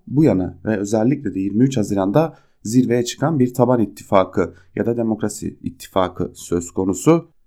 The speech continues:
Kayyum politikalarının yeniden uygulamaya sokulmasıyla birlikte C H P'nin sessiz kalıp kalmayacağı, bu konuda ne yapacağı ve bunun bu Demokrasi ya da Taban İttifakı'nı nasıl etkileyeceği merak konusuydu. İlk süreçte elbette ki C H P yönelik ciddi eleştiriler söz konusuydu. Yine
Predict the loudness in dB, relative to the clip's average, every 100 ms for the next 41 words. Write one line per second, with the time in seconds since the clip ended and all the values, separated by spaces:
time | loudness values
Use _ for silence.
0 | _ _ -2 4 4 4 2 0 2 2
1 | 4 4 4 6 6 4 4 2 2 0
2 | -4 0 0 2 2 2 2 0 0 0
3 | -2 0 2 2 4 4 2 0 -2 -2
4 | -2 2 2 2 0 2 2 2 0 0
5 | -2 0 2 2 2 4 2 0 0 2
6 | 2 0 -12 -4 -2 2 2 2 2 0
7 | 0 0 -2 -2 -4 0 0 0 0 0
8 | 0 -2 -2 -2 0 0 2 2 0 -4
9 | -6 -8 -6 -6 -2 0 0 2 0 -2
10 | -6 -6 -4 0 2 4 2 0 _ _
11 | _ _ _ -10 -10 -2 0 0 0 0
12 | 2 2 2 0 0 0 0 2 0 0
13 | 0 0 -2 -2 2 2 0 -2 0 0
14 | 0 -2 -6 -4 -6 -4 -2 0 2 4
15 | 2 0